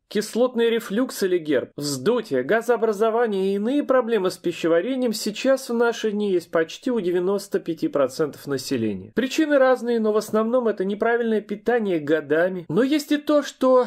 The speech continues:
объединяет почти всех этих людей. P H их желудочного сока выше трех единиц. Сейчас я расскажу вам, от чего это состояние возникает, к чему приводит,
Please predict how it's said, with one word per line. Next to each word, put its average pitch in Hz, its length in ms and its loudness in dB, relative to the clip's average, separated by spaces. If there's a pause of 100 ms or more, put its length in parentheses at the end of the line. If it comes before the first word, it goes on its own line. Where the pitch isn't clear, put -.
(160)
объединяет 214 760 -2
почти 262 360 0
всех 269 320 -2
этих 160 280 -4
людей. 117 460 -2
P 226 100 6
H 269 300 0
их 202 160 -2
желудочного 185 760 0
сока 240 480 2
выше 214 500 -2
трех 170 340 -2
единиц. 131 800 -4
Сейчас 294 440 0
я 269 80 4
расскажу 254 440 2
вам, 240 160 4
от 240 100 2
чего 247 320 0
это 247 160 0
состояние 202 720 0
возникает, 151 720 0
к - 100 -12
чему 247 380 0
приводит, 247 640 0